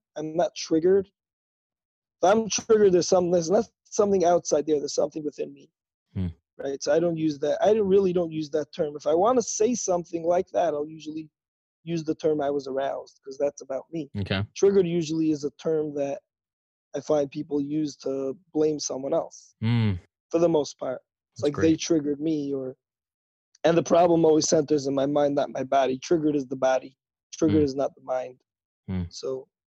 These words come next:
Speaker 1: but bas-, but basically, um, so that's one thing about it. And the other thing is that healing means, um, is I came here with a broken body, mind, and spirit.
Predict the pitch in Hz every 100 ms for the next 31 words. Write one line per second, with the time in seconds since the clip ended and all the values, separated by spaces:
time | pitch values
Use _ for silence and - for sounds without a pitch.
0 | _ 156 156 190 - 175 175 185 202 196
1 | 185 175 170 170 170 - 156 147 147 -
2 | 156 165 165 156 147 143 143 143 139 135
3 | 156 208 _ _ _ _ _ - 160 -
4 | 202 247 - 160 151 156 - 151 135 143
5 | 139 139 - _ _ _ _ _ _ _
6 | - - 190 202 214 190 190 196 165 180
7 | 170 170 156 _ _ _ _ _ _ _
8 | - 170 147 - _ _ _ _ _ _
9 | - 160 - 214 214 208 180 165 151 175
10 | 165 165 156 151 147 151 143 143 143 143
11 | - - 139 135